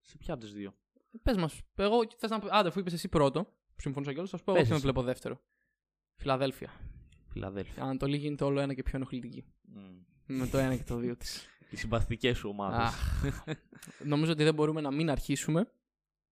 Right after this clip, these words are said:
Speaker 2: από την M V P πορεία του Embiid μέχρι να χτυπήσει.
Speaker 1: Ναι.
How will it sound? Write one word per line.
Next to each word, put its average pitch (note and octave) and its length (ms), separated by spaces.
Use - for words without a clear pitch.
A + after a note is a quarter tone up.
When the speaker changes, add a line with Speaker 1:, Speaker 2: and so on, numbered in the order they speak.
Speaker 2:
από C#3+ 400
την D3 320
M E3 240
V C#3 100
P D#3 120
πορεία D3 300
του C#3+ 80
Embiid C#3+ 260
μέχρι D3 200
να C#3 60
χτυπήσει. - 440
Speaker 1:
Ναι. - 60